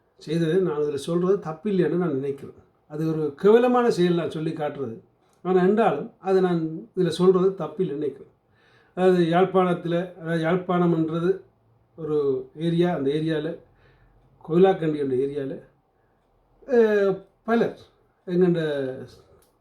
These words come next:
பள்ளிக்கூடம் கட்டக்கூட காணியை கொடுத்துருக்கிற அந்த காலம், வெளிநாடு போகாத காலம். வெளிநாடு போகாத காலங்கள்ல பள்ளிக்கம் கட்டுறதுக்கு காணி கொடுத்தாங்க. அதை விட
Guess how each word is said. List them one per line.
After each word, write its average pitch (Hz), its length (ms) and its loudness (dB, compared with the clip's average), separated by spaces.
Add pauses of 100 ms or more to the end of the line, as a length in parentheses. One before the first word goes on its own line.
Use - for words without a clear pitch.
(160)
பள்ளிக்கூடம் 233 520 4
கட்டக்கூட 139 440 -4
காணியை 160 380 -2
கொடுத்துருக்கிற 147 520 -6
அந்த 156 300 -2
காலம், 113 400 -12
வெளிநாடு 170 540 0 (120)
போகாத 156 300 -2
காலம். 101 280 -14 (1120)
வெளிநாடு 170 640 2 (220)
போகாத 170 460 0
காலங்கள்ல 139 800 -4 (260)
பள்ளிக்கம் 180 580 0 (120)
கட்டுறதுக்கு 139 680 -12
காணி 156 300 -4
கொடுத்தாங்க. 120 600 -6 (880)
அதை 185 260 0
விட 220 340 0